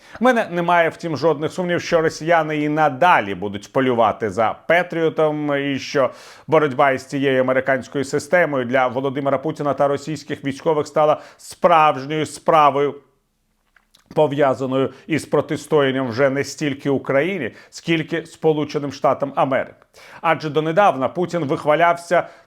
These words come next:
такою зброєю, якої у американців немає і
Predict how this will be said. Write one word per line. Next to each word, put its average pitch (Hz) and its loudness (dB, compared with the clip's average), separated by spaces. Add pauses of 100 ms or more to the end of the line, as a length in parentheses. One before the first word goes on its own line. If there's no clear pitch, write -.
(180)
такою 170 0
зброєю, 131 0 (220)
якої 180 0
у 180 -2
американців 156 0
немає 143 -2 (240)
і 147 -2